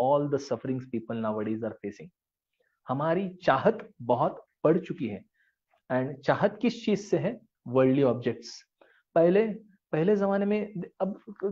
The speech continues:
पन्द्रह बीस साल पुराना, जब मैं सज्जन यहाँ पे आया था, अ, नाइंटी फ़ाइव, नाइंटी सेवन, so it's not too back। मोबाइल नाम की चीज थी ही नहीं।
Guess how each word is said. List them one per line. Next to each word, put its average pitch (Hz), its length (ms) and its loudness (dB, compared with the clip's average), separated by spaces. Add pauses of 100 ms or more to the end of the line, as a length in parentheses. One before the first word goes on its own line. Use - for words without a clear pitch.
(360)
पन्द्रह 196 280 4
बीस 233 320 2
साल 226 180 8
पुराना, 196 460 4
जब 180 220 4
मैं 196 140 6
सज्जन 170 540 -2
यहाँ 120 220 -2
पे 147 120 2
आया 151 300 4
था, 127 180 0
अ, 156 300 -4 (100)
नाइंटी 165 460 0
फ़ाइव, 160 220 2
नाइंटी 147 220 0
सेवन, 113 260 -2
so - 80 -14
it's 170 200 2
not 170 140 4
too 170 300 0
back। 127 180 6 (800)
मोबाइल 185 340 8
नाम 240 220 4
की 233 120 0
चीज 233 420 -4
थी 185 120 2
ही 240 140 4
नहीं। 113 280 -2